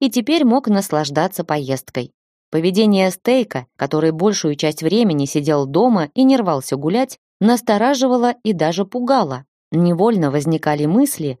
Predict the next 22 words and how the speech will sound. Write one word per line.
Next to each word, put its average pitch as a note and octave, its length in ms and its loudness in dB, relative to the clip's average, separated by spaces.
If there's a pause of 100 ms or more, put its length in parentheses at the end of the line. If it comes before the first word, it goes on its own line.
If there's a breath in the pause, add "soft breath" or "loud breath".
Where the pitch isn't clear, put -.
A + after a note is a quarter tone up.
что - 200 -4
его F3+ 360 0
чрезмерное E3+ 720 0
рвение F3+ 520 2
как-то - 380 -6
связано F3+ 640 0
с D#3 80 -6
Бертом. C#3 600 -2 (280)
Такси G3 380 -2
долго B3+ 320 2
не G#3+ 180 4
ехало, D3 480 -4 (140)
и F#3 100 0
мы C4+ 140 4
сидели G3+ 400 -2
со C#3+ 220 -4
Стейком G#3 400 -2
на E3+ 100 0
скамейке. C#3+ 680 -4 (200)
Я D3+ 200 0
закрыла D3 420 -4
глаза D3+ 480 0